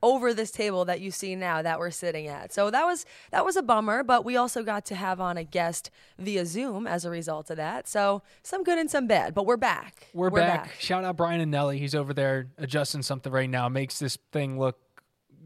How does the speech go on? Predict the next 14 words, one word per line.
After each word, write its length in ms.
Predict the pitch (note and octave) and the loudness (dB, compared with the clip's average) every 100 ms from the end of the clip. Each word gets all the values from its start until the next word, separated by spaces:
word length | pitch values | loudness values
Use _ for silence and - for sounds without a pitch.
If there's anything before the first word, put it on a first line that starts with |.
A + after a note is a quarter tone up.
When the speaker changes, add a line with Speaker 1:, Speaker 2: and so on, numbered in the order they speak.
| - | -8
Speaker 2:
grand 400 | D3+ D#3+ D#3 D#3 | 0 2 2 2
and, 140 | C#3 | 2
Speaker 1:
Brand 260 | D#3+ D#4+ F#4 | 2 4 4
Speaker 2:
and, 80 | G4 | 4
Speaker 1:
new. 80 | |
Speaker 2:
and 140 | F#3 E3 | 4 2
better 260 | F#3+ A3+ | 2 2
than 160 | A3 A3 | 2 0
ever 300 | B3+ C4 A#2+ | -2 -2 -4
in 180 | C3+ D#3+ | -2 -2
the 60 | |
matter 280 | F3 F#3+ G#3 | -2 -2 0
of, 120 | G3 F#3+ | 0 0
like, 340 | F#3 E3+ | -2 -4